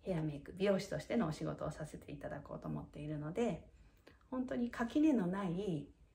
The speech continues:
美容の世界をもっともっと広げたいと思って、今活動しています。そのセブンルールさんに出てるみたいなムービーを作らせていただいたので、よかったらそれを見てください。詳細に貼ってあるので、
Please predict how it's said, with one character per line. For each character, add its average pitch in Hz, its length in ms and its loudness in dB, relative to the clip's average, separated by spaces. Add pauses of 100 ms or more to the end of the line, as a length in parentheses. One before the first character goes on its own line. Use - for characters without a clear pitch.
美 185 80 2
容 196 160 4
の 196 160 0
世 202 160 -2
界 151 360 -2
を 147 100 0
も 185 140 4
っ 208 60 -2
と 170 100 -2
も 196 120 2
っ 208 60 -4
と - 80 -4
広 170 260 0
げ 170 80 -2
た 170 140 0
い 151 80 -2
と - 80 -8
思 139 160 -6
っ - 20 -12
て、 - 300 -16 (240)
今 156 160 2
活 - 260 -8
動 151 160 0
し - 80 -8
て - 120 -12
い 147 100 -10
ま 147 180 -8
す。 - 300 -14
そ - 100 -10
の - 80 -6
セ 190 160 0
ブ 208 140 0
ン 208 40 -2
ル 214 120 4
ー 202 60 2
ル 170 80 2
さ 160 140 -4
ん 151 80 -4
に 165 80 0
出 190 100 2
て 190 100 0
る 160 100 2
み 160 120 0
た 156 120 -6
い 147 140 -8
な 220 180 -2 (340)
ム 185 180 2
ー - 20 0
ビ 156 200 -2
ー 190 80 0
を 233 60 -2 (300)
作 - 180 -4
ら 175 120 2
せ 160 140 -6
て - 120 -12
い - 40 -10
た - 160 -12
だ - 120 -8
い 156 120 -10
た - 120 -12
の 160 160 -10
で、 190 200 -6 (380)
よ 196 100 0
か 165 120 -8
っ - 20 -6 (120)
た - 100 -18
ら - 80 -16 (480)
そ - 160 -2
れ 151 140 0
を 151 160 -6 (120)
見 175 100 -2
て 156 120 -12
く - 140 -12
だ - 120 -10
さ - 180 -6
い。 143 80 -6 (720)
詳 220 120 0
細 220 220 0
に 208 200 -4
貼 - 160 -12
っ - 40 -10
て 190 100 -4
あ 202 60 -2
る 170 80 -4
の 156 140 -4
で、 190 300 -4